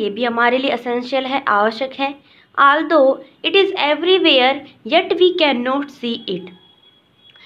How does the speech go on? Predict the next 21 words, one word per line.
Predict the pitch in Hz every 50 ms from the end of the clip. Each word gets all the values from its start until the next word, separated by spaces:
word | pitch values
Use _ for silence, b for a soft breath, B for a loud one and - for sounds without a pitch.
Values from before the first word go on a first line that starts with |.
| B B B B -
पर | 277 320 370
हम | 381 277 285 294 302 294 294 -
एयर | 247 247 240 240 240
को, | 226 - 262 285 302 302 - - -
होती | 208 196 196 226 262
तो | 254 311 311
हमारे | 294 285 294 285 285 294 302 320 311
चारों | 311 320 294 294 302 320 320 320
ओर | 330 330
है, | 330 330
पर | 320 302 294
हम | 254 240 233
इसको | 226 226 - - - -
देख | 220 214 214 202 220 311 440 - - B B B B B B B
नहीं | 220 226 233 240 233
सकते। | 233 208 180 - - - 180 180 B B B B B B B -
It | 285 370
is | 392 392 392
colorless | 392 - 285 269 269 269 269 277 269 254 208 208 220 - - b b b b b b
and | 233 240 240 240 -
tasteless। | 202 196 196 196 - - 180 175 185 180